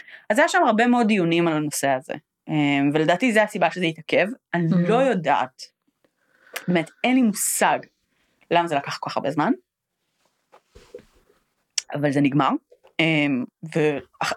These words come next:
Speaker 1: <laughs> ארבע שנים אחר כך, אה, הוא סוף סוף הורשע. וזה ממש מעניין, מצד אחד, כי טוענים שיש פה תקדים מסוכן.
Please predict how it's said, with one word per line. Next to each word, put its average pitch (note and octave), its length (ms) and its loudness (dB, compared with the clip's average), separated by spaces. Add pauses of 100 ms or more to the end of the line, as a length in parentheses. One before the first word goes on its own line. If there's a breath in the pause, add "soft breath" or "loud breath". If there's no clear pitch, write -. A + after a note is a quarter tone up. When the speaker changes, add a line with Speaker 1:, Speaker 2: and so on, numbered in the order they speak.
Speaker 1:
<laughs> - 340 -2
ארבע A#3 260 4
שנים A3+ 300 2
אחר G3 300 2
כך, F3 320 2 (540 soft breath)
אה, D#3 300 2
הוא F3+ 120 2
סוף F3+ 200 2
סוף A#3 200 -4
הורשע. - 320 0 (1600 loud breath)
וזה F3+ 100 4
ממש F#3+ 440 2
מעניין, F#3+ 520 2 (140)
מצד G3 260 2
אחד, G#3 400 0 (480)
כי F3+ 340 0
טוענים F#3+ 360 2
שיש F#3+ 160 -2
פה - 120 -10
תקדים D#3 360 0
מסוכן. D3 420 -2